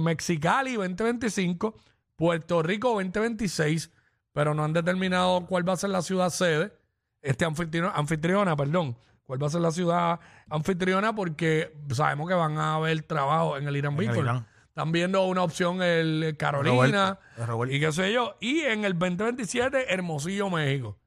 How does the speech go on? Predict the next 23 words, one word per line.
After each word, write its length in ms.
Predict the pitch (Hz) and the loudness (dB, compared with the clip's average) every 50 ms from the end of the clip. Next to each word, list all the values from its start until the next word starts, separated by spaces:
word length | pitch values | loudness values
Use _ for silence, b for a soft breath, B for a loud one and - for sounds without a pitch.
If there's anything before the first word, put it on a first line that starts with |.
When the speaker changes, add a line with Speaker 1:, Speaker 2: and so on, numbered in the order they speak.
| _ _ _ _ _ _ _ - 92 | _ _ _ _ _ _ _ -20 -14
Speaker 2:
Ok, 140 | 113 135 139 | -12 -8 -6
Speaker 1:
Este 840 | 143 156 147 120 127 123 135 165 160 160 156 156 156 156 156 151 139 - | -2 -2 0 0 0 0 2 2 2 2 2 2 0 2 0 0 -2 -4
Speaker 2:
ok. 40 | - - | -8 -2
Ah, 160 | - 127 147 | 6 6 6
pues 160 | 143 151 139 135 | 8 8 6 6
entonces, 300 | 123 127 127 120 160 156 | 6 4 2 0 0 0
pues 160 | 160 160 147 | 0 0 2
la, 480 | 139 135 127 123 120 117 117 113 110 107 | 6 6 8 8 8 6 6 4 4 2
pues 120 | 110 113 113 | -2 -4 -6
las 120 | 113 113 | -6 -6
series 220 | - 104 107 113 | -8 -10 -12 -10
que 80 | - 139 | -6 0
eran 180 | 135 139 143 143 | 2 2 4 4
en, 280 | 143 143 139 139 139 | 2 2 2 0 -2
en 120 | 135 135 131 | -2 -2 0
Miami, 280 | 131 135 143 156 151 | 0 0 0 -2 -4
entonces 280 | 123 98 110 110 113 117 | -8 -10 -12 -12 -8 -6
era 140 | 113 113 113 | -6 -4 -6
hasta 380 | 113 - 127 113 104 101 101 104 | -8 -10 -12 -14 -12 -12 -14 -18
este 160 | - _ 104 | -20 _ -20
año. 160 | 90 76 69 _ _ _ _ _ _ _ _ | -20 -20 -20 _ _ _ _ _ _ _ _
Speaker 1:
Ah, 340 | - 110 123 135 139 139 131 | 0 2 4 4 4 4 4
ok. 140 | 123 113 117 | 2 0 0